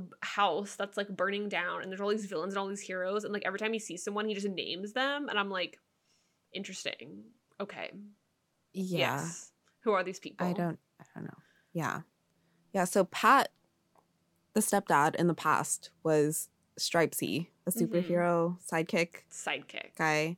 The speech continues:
Speaker 2: He was, he was more like a butler, I feel like. He, he was like
Speaker 1: He
Speaker 2: Alfred to Batman.
Speaker 1: Yes. He said he, like, later he explains that he, like,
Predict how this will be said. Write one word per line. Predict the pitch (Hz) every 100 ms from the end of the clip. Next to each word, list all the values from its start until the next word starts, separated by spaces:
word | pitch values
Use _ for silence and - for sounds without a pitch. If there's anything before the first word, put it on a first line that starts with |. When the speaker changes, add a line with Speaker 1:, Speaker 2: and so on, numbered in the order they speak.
| - -
Speaker 2:
He |
was, | 415 494 - -
he |
was | 427 494 -
more | 262 233
like | 403 453 453
a |
butler, | 254 170 - 151 143 208
I | 214
feel | 165
like. | 107 135 - - -
He, | - 208
he | 226
was | 285
like | 240
Speaker 1:
He | 285
Speaker 2:
Alfred | 175 - 156 143 175 - -
to | - 165 156
Batman. | 147 - 233 208
Speaker 1:
Yes. | 208 220 214 165 196 - - - -
He | - 262
said | 233 240 208 226
he, | 269 285
like, | 381 403 349
later | 220 196 214 240
he | 254 247
explains | 226 - 202 196 202
that | 208
he, | 202 190
like, | 185 -